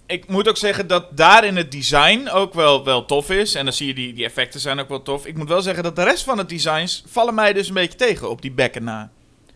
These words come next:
Want ik vind al die vampiers zoals, eh, nou ja, eigenlijk die, die, die Reapers zonder die bek open. Maar vooral ook die, hoe heet die? Da-, da-,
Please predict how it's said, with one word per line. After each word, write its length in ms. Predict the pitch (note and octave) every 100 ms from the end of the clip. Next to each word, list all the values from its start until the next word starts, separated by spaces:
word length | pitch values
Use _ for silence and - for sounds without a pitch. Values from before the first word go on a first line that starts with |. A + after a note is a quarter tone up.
| _
Want 360 | D3+ D#3+ E3+ - _ _ -
ik 120 | D#3
vind 240 | G3 F#3
al 180 | F3 F#3
die 320 | F3 E3 D3 - - - _
vampiers 420 | - D#3+ F#3+ F3 -
zoals, 320 | D#3 D3 -
eh, 80 | D3
nou 180 | C3+ -
ja, 220 | D3 C3 A2
eigenlijk 220 | B2+ B2
die, 160 | B2+
die, 240 | A#2+ A#2+ A2+
die 300 | A#2 A2+ B2
Reapers 540 | D3+ E3 C#3 B2 - -
zonder 480 | B2 F3+ D#3 B2 - _ -
die 160 | C3+
bek 240 | B2 C3 A2
open. 400 | C3+ B2+ B2 A#2+
Maar 220 | C#3 B2+
vooral 340 | - C#3 C#3
ook 160 | C#3 -
die, 240 | C3+ B2 A#2 _ _ - - _
hoe 80 | -
heet 80 | D3+
die? 160 | G3+ E3
Da-, 220 | C#3+ C#3+
da-, 220 | C#3 C#3+